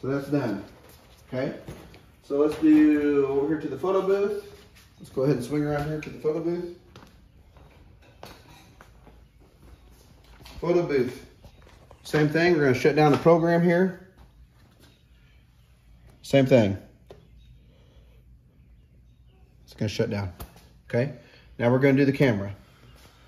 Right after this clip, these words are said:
So we're gonna get that, get that battery. Now it's hard to do. You'll have to probably pick your head underneath there. Like, you gotta get that thing off. And then there's a little white tab underneath there. It's really hard to see. It's,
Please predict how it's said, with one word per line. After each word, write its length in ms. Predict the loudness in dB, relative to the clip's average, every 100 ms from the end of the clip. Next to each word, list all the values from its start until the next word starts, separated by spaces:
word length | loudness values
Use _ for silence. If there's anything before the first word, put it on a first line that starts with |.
| _
So 140 | 0
we're 60 | 2
gonna 160 | 2
get 240 | 2 0 4
that, 440 | 4 2 -10 -2
get 140 | 0 4
that 180 | 4
battery. 340 | 6 6 8 6
Now 200 | 4 2
it's 100 | 2
hard 200 | 0 0
to 40 |
do. 480 | 0 4 4 2 -2
You'll 120 | -2
have 140 | -2 -2
to 100 | -4
probably 480 | 2 2 2 -2 -4
pick 200 | -4 -8
your 120 | -2
head 140 | 0
underneath 340 | 0 -4 -6 -6
there. 240 | -8 -8 -20 -20 _ -8
Like, 260 | -6 -6 -10 -16 -14 -14 -8
you 80 | -2
gotta 160 | 2 2
get 180 | 0
that 220 | 2 2 4
thing 280 | 2 4 4
off. 420 | 6 6 2 -6 -20 -20 -20 -16 2
And 100 | 6
then 120 | 6
there's 180 | 6 6
a 60 |
little 400 | 4 6 6 8
white 320 | 6 4 2 0
tab 560 | 4 6 4 2 -2
underneath 400 | -2 0 -2 -2
there. 120 | -4 -6
It's 180 | -8
really 260 | -4 0 0
hard 240 | 0 -4
to 80 | -4
see. 300 | -6 -2 -2
It's, 220 | -2 -8